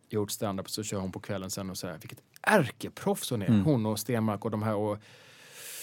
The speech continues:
Speaker 1: eh, alla de här människorna som har kört de här hundåren.
Speaker 2: Mm.
Speaker 1: Alltså, de, de kan stå i en orkan och hitta rätt ton. Och det, jag är också den gamla skolan, jag tycker om det.
Speaker 2: Mm.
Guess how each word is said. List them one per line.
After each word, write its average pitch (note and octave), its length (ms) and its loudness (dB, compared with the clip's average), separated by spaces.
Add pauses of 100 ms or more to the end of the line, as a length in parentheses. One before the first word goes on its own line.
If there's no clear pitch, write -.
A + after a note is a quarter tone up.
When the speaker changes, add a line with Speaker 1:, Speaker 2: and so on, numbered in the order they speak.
(320)
Speaker 1:
eh, G2+ 340 -2 (180)
alla C#3 260 6
de D3+ 100 8
här C#3+ 60 8
människorna G#2+ 380 2
som A2+ 140 -2
har G#2+ 60 0
kört A2+ 240 2
de G#2+ 100 -2
här G2+ 160 0 (220)
hundåren. G#2 680 2 (140)
Speaker 2:
Mm. A#2+ 140 8
Speaker 1:
Alltså, G#2 140 8
de, C#3+ 160 8
de C#3 160 4
kan E3+ 240 4
stå E3 180 2
i - 20 6
en C#3 80 4
orkan C3 520 4
och C3+ 60 2
hitta A#2+ 280 0
rätt A2 180 0
ton. G2+ 260 -2
Och A2+ 100 -4
det, C#3+ 440 4 (360)
jag C3+ 380 4
är C#3+ 320 2
också D3 220 0
den D3 100 2
gamla C3 240 2
skolan, B2 300 -2
jag G#2+ 100 -2
tycker - 200 -4
om D#3+ 140 0
det. - 160 -2 (280)
Speaker 2:
Mm. G2+ 260 4